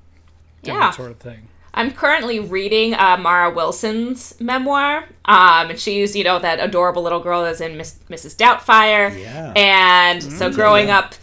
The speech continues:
Speaker 2: sim-, yep,
Speaker 3: Right.
Speaker 2: similar time, she's kind of, like, the next generation of child star. Um, but I
Speaker 3: Mm-hmm.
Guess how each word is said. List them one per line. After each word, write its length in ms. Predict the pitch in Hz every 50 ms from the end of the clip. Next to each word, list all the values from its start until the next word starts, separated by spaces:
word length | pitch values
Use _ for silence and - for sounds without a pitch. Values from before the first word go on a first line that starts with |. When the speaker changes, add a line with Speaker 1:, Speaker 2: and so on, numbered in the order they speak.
| - - -
Speaker 2:
sim-, 320 | - - - 294 285 269 -
yep, 340 | 214 220 240 285 - - - - -
Speaker 3:
Right. 200 | - 127 156 -
Speaker 2:
similar 360 | - - 285 254 277 269 254 247
time, 280 | 240 233 269 247 240
she's 160 | 226 208 190 196
kind 180 | - 208 190
of, 60 | 196
like, 140 | 190 190 196
the 80 | - 190
next 320 | 185 175 180 - - -
generation 580 | - 185 175 165 156 160 165 160 - - 180 165
of 80 | 160 156
child 400 | - - 160 160 156 160 160 156
star. 560 | - - - 170 156 151 147 143 139 139 - -
Um, 260 | 147 147 147 151 151
but 80 | 151 151
I 100 | 160 -
Speaker 3:
Mm-hmm. 80 | -